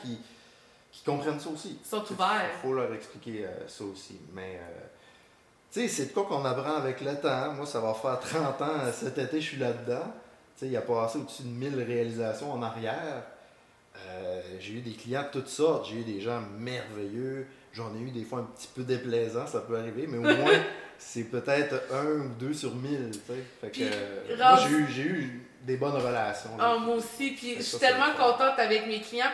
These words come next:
Speaker 2: Puis tu sais, sincèrement, ça, c'est une chose que je suis tellement contente depuis que je suis entrepreneur parce que je choisis mes clients. Si je fais
Speaker 1: Ouais.
Speaker 2: affaire avec toi, c'est parce que je crois en ton projet, je crois en tes
Speaker 1: Mhm.
Speaker 2: idées. Genre, t'es allumé,
Speaker 1: Ouais.
Speaker 2: puis t'as,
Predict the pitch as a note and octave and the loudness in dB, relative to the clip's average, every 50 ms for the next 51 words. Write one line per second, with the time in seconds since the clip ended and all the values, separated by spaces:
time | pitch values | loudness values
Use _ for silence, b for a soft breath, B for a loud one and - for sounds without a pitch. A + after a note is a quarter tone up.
0 | - - - D4+ D4+ - B3 A#3+ B3 - A#3 A3+ A3+ C4 D4 D4+ D4 C#4+ - - | 0 -2 -4 -4 0 2 2 2 2 4 2 2 4 2 0 0 -2 -4 -4 -4
1 | A3+ G3+ G#3+ A#3 A3 A3 - - C4 C4 C4+ C4+ C4+ - - B B B B B | -4 0 0 0 0 0 2 4 8 8 8 8 6 2 -4 B B B B B
2 | B B B B B - - A#3 A3+ A3+ A3 A3+ A3+ A3+ G#3+ G#3+ - - G#3+ - | B B B B B 6 10 10 12 12 10 8 6 6 4 2 0 -4 0 4
3 | B3+ A#3 A#3 B3 B3+ B3+ B3 A3+ - B3+ C4 C4 B3 A#3+ - - - - - - | 4 6 6 6 6 6 4 4 6 4 4 4 2 0 -2 -4 -8 -8 -8 -6
4 | - - A3 A3+ G#3+ - B3 A3 - - A3 G#3+ A3+ B3 C#4 C4+ A#3+ A3 - - | -2 0 2 2 4 4 2 2 2 2 0 2 2 2 2 2 2 -2 -4 -2
5 | - G#3 G3 G3 G3 G3 G3 - G#3 G3 G3+ G#3+ A#3 G#3+ G3 F3+ - - G3 G3 | -2 -2 0 0 -2 -2 -2 0 0 0 0 -2 -4 -4 -6 -8 -8 -8 -4 -2
6 | G3+ G#3 G#3 B B B B B B - - - - C4 C4+ C4 - - B3 A#3+ | -2 -2 -4 B B B B B B -10 -8 -6 -4 -2 -2 -2 0 6 8 10
7 | A3+ G#3+ A3 A3 C4 C4 C4 B3 A#3+ A3+ G#3+ G#3+ G#3 - C4 C4 C4 C4 - G#3+ | 10 10 8 8 8 8 8 10 8 8 6 4 2 4 4 4 4 2 0 -2
8 | G#3 - G#3 G3+ G3+ - - - A#3 B3 B3 A#3+ A#3+ A3+ G#3+ G3+ - - G#3+ G#3+ | -4 -4 -4 -6 -6 -6 -4 0 2 4 4 4 2 2 0 -2 0 0 0 2
9 | A3 A#3+ A#3 A#3+ A#3 - - - A#3+ A#3+ A#3+ A#3 A3+ G#3+ G#3 G#3+ A3 A3 G#3 G3+ | 4 4 4 4 2 0 -2 2 6 8 10 10 10 8 6 2 0 -2 -2 -2
10 | G#3 G#3+ G3 A3+ A#3 A#3 A#3 A#3 A#3+ A#3 A#3 B B B B B - - G3+ G#3 | -2 2 4 4 6 6 4 2 0 -2 -8 B B B B B -12 -2 2 4
11 | G#3 G3+ G3 G3 G3 F#3+ F3+ F3+ - - - - B3 B3 - B3+ A#3+ A#3+ A#3+ C4 | 6 6 6 6 6 4 4 2 0 -4 -4 -2 -2 4 10 12 12 12 12 8
12 | C4 A#3+ C4 C4+ E4 F3 - - - - B3 A#3+ A#3+ B3 | 6 6 6 6 6 4 2 -2 2 6 8 10 10 8